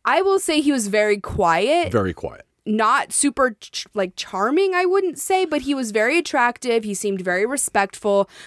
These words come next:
Speaker 1: There were no glaring red flags by any means. He was just quiet.
Speaker 2: No, he was shy for sure. And, and listen, somewhat apprehensive. I mean, you have to expect him to be,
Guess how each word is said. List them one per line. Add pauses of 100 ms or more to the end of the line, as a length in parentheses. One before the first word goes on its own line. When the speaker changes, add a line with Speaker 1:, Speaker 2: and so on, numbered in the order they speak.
Speaker 1:
There
were
no (100)
glaring
red
flags
by
any
means.
He
was
just
quiet.
Speaker 2:
No,
he
was
shy
for
sure.
And,
and
listen,
somewhat
apprehensive.
I
mean,
you
have
to
expect
him
to
be,